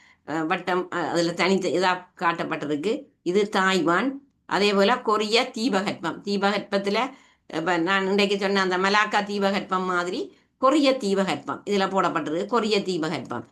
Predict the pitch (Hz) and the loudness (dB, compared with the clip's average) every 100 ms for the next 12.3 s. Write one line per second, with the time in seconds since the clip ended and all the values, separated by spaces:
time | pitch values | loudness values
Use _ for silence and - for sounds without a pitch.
0 | _ _ - 196 233 233 233 240 - _ | _ _ -4 2 4 4 4 0 -6 _
1 | _ - 175 175 180 147 - 170 175 180 | _ -6 -2 2 2 0 -2 -2 -2 -2
2 | 214 208 196 196 185 190 190 180 185 277 | 2 2 2 -2 -2 0 0 -2 -2 -2
3 | - 214 196 165 110 - - 180 190 208 | 0 -2 -2 -4 -6 -10 -8 -2 0 2
4 | 269 208 196 160 160 165 165 - _ _ | 2 2 0 -2 -2 -2 -2 -6 _ _
5 | 175 190 214 208 - _ _ _ - 202 | -4 -2 -2 -6 -18 _ _ _ -2 0
6 | 208 208 208 208 220 214 196 196 202 196 | 2 0 2 2 0 0 2 2 0 2
7 | 185 180 175 170 165 170 170 185 175 170 | 2 0 -2 -2 -2 -2 -6 -8 -4 -2
8 | 175 185 180 165 196 330 - _ _ 175 | -2 0 0 0 0 -2 -4 _ _ 0
9 | 202 196 208 233 208 180 190 190 - 190 | 2 2 2 2 2 2 0 0 0 0
10 | 185 185 214 - _ _ - 170 160 - | 0 0 -2 -4 _ _ -6 -2 -2 -4
11 | - _ _ _ - 175 185 208 233 196 | -18 _ _ _ -6 -2 0 0 0 0
12 | 196 208 | 2 2